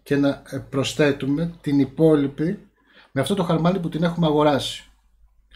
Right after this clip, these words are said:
Δηλαδή, άμα έχουμε αγοράσει εβδομήντα τριάντα, θα θεωρηθούμε όλο αυτό ότι είναι ένα. Ας πούμε, εβδομήντα τριάντα που έχουμε φτιάξει, θεωρείται, ας πούμε, θεωρείται ότι βγάλω εγώ V G, ας πούμε, θα την έχω ονομάσει V G ή ένα, ξέρω εγώ.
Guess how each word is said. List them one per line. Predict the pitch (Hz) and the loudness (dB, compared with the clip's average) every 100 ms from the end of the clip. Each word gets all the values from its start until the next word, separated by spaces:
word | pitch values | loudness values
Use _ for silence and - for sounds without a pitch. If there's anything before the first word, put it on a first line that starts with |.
| _ _ - | _ _ -8
Δηλαδή, | 123 151 | -2 0
άμα | 165 | 0
έχουμε | 165 160 | 0 0
αγοράσει | 147 160 156 | 2 0 -2
εβδομήντα | 123 139 165 165 | -2 0 0 -2
τριάντα, | 131 131 123 131 | 0 0 0 -4
θα | 160 143 | -8 -10
θεωρηθούμε | - 139 120 - 170 160 - | -4 -4 -2 0 0 0 0
όλο | 151 175 | 0 2
αυτό | 151 - - | 0 -6 -8
ότι | 156 156 143 143 139 | -8 -6 -6 -6 -6
είναι | 147 170 170 - - _ | -6 -4 -6 -12 -20 _
ένα. | 165 170 143 110 - _ - | 4 6 6 2 -10 _ -16
Ας | 113 | -8
πούμε, | 156 139 | -6 -4
εβδομήντα | 139 127 123 156 175 170 | -2 -2 0 0 0 -2
τριάντα | 151 156 156 135 | 2 2 2 -4
που | |
έχουμε | 135 127 | -6 -6
φτιάξει, | - 131 123 - 175 | -4 -4 -4 -8 -12
θεωρείται, | 170 147 160 165 | -6 -2 -2 -4
ας | - | -4
πούμε, | 170 | -4
θεωρείται | - 147 156 | -4 -4 -4
ότι | 170 139 | -4 -6
βγάλω | 151 156 170 | -6 -2 0
εγώ | 156 170 160 | 0 0 0
V | |
G, | 143 123 139 | -2 2 0
ας | 113 | 0
πούμε, | 113 110 | -4 -8
θα | 120 | -6
την | 127 | -6
έχω | 143 | -4
ονομάσει | 131 139 143 135 | -4 -4 -4 -6
V | 131 | -4
G | 131 110 104 | -4 -6 -6
ή | 143 156 | 0 2
ένα, | 151 127 | 2 2
ξέρω | 113 120 | -4 -10
εγώ. | 110 | -10